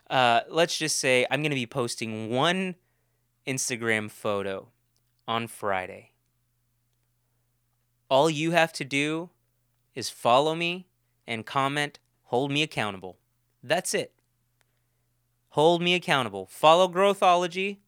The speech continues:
on Instagram. It's underscore Growthology.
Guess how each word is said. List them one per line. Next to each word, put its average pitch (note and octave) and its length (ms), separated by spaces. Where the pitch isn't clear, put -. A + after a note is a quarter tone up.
on D3 160
Instagram. D#3+ 500
It's - 160
underscore F3 880
Growthology. C3 920